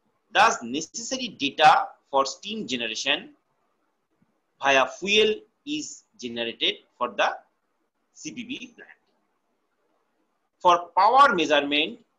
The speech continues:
usually calibrated energy meter are installed, decided to each generator. All these measuring and monitoring system greatly supplement effort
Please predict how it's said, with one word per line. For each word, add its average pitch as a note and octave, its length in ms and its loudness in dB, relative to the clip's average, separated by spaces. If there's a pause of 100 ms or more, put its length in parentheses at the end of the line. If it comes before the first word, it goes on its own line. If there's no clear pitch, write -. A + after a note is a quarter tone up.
(340)
usually E3 760 -4
calibrated F#3+ 640 -2 (100)
energy C#3 360 -6
meter C#3 200 -4 (280)
are A2 140 -6 (100)
installed, D3+ 540 -2 (1080)
decided F3 520 2 (280)
to D#3 240 -12
each G3+ 280 -12
generator. C3 640 -2 (460)
All A#3 320 4
these C4 280 -8
measuring D#3+ 460 -4
and C#3+ 100 -4
monitoring B2+ 480 -8
system E3 580 -14 (100)
greatly A3 460 -4
supplement B2+ 760 -8
effort F#3 420 4